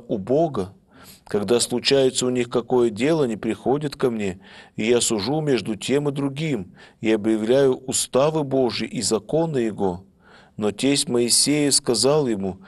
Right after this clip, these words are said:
'Нехорошо это ты делаешь, ты измучишь и себя, и народ сей, который с тобой, ибо слишком тяжело для тебя это дело. Ты один не можешь исправить его.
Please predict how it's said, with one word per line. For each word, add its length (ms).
'Нехорошо 800
это 280
ты 180
делаешь, 560
ты 140
измучишь 720
и 120
себя, 640
и 140
народ 440
сей, 400
который 440
с 120
тобой, 400
ибо 160
слишком 480
тяжело 480
для 140
тебя 340
это 260
дело. 460
Ты 80
один 360
не 120
можешь 480
исправить 640
его. 400